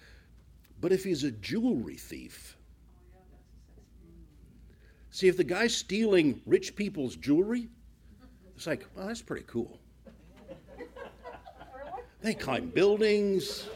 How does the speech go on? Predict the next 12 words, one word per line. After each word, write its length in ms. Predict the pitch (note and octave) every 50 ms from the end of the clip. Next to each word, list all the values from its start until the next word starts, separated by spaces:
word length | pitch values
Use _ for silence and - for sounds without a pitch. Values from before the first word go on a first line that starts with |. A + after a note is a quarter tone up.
| - - - - - - - -
they 100 | - D3
drive 300 | C#3+ - D#3+ D#3+ D#3 C#3+
fast 320 | - E3+ D3+ C3 B2 - -
cars, 880 | - F#3+ G#3 G#3+ G#3 G#3 G#3 G3+ G3+ G3+ G3+ F#3 - - - - - - - - - - A#3+ B3 - - - - - - - - - - - - -
you 80 | F#3 G#3
know, 160 | A#3+ A#3 G3+
they, 320 | F#3 E3+ D3 D3 C#3 A#2 - - - - - -
they 240 | D#3+ D3+ C#3+ A#2 - - - - - - - - - - - - -
gamble 440 | - E3 F#3 F#3+ G3+ G3+ G3 F#3+
in 120 | F#3+ F3+ E3+
Monte 240 | E3+ D#3+ D3+ C3 -
Carlo, 800 | - - - A#3+ A#3+ A3+ G#3+ A3 A3 G#3+ G#3+ G#3+ G#3 G#3 G3